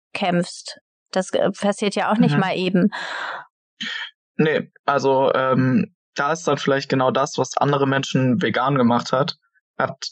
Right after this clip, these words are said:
Speaker 2: äh, mich in diesen Bereich gebracht, ähm, weil ich diese Aufnahmen, also, ähm, meine, meine Freundin und ich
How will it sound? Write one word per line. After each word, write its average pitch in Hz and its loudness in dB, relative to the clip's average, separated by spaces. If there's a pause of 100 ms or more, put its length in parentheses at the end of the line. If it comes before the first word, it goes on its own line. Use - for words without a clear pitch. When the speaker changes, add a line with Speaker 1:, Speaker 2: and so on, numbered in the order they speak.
Speaker 2:
äh, 123 2
mich 139 2
in 127 0
diesen 131 0
Bereich 117 2
gebracht, 127 -2 (600)
ähm, 123 2
weil 123 2
ich - -6 (1200)
diese 127 0
Aufnahmen, 151 2
also, 120 2 (520)
ähm, 117 2 (100)
meine, 120 2
meine 117 2
Freundin 127 0
und - 0
ich - -6